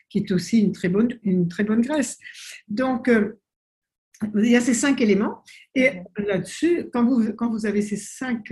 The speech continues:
Speaker 1: éléments, c'est extraordinaire parce que ce que tu ne sais pas, Mariana, qui est fantastique, c'est que depuis deux mille dix-neuf, il y a les publications du docteur William Lee,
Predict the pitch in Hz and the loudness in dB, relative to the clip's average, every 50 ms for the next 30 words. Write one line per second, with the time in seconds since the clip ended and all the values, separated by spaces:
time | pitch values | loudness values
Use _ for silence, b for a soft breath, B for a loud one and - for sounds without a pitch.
0 | 185 - 185 175 175 165 185 226 277 254 - - 180 - 185 180 - - - 175 | -6 -2 0 0 2 2 2 0 0 -2 -4 -4 -4 -4 -6 -6 -6 -6 -4 -2
1 | 175 190 208 277 311 - - 196 - - - 202 - - B B B B B B | 0 2 2 0 0 -2 -4 -6 -6 -4 -2 -2 -2 -2 B B B B B B
2 | B B _ _ _ _ _ - - - - 214 208 208 208 220 - - 175 156 | B B _ _ _ _ _ -20 -16 -6 -2 0 2 2 2 0 -2 -2 -2 -4
3 | 160 - 202 208 214 302 339 320 277 220 196 190 185 175 175 175 175 175 175 - | -4 -2 -4 -2 -2 0 0 0 0 0 0 0 0 0 0 0 -2 -2 -6 -10
4 | - - B B B B _ - - 202 208 - 202 190 - - - 208 208 208 | -20 -20 B B B B _ -4 -2 -2 -2 -2 -4 -4 -2 0 2 2 4 4
5 | 226 233 - - - 320 320 - - - - 208 208 - 208 180 165 156 208 208 | 2 2 2 2 0 0 0 0 -4 -6 -6 -6 -4 -2 0 0 0 2 0 0
6 | 208 - 190 170 170 285 339 349 330 311 262 226 233 202 180 170 165 160 208 - | 0 0 -2 0 2 2 2 4 4 2 4 4 4 2 4 2 0 0 -2 -6
7 | - - - _ _ B B B B B B B B B 220 226 233 262 269 277 | -12 -16 -20 _ _ B B B B B B B B B 4 6 6 6 6 6
8 | 269 226 202 180 170 175 202 208 220 311 269 277 277 269 269 262 240 - - - | 6 6 4 4 2 2 0 2 2 2 2 2 2 0 0 0 -2 -2 -6 -8
9 | - - 220 196 175 170 165 180 180 165 151 190 208 214 208 - - 202 185 180 | -6 -4 -2 -2 -2 -2 0 -2 -2 -2 -2 -2 -2 -2 -4 -6 -6 -4 -4 -2
10 | 175 165 156 160 - b b b b b - 180 208 233 247 262 240 220 196 180 | -2 -4 -6 -8 -12 b b b b b 0 2 4 4 4 4 4 4 4 4
11 | 175 180 190 185 233 311 - - | 4 2 4 4 4 2 2 -2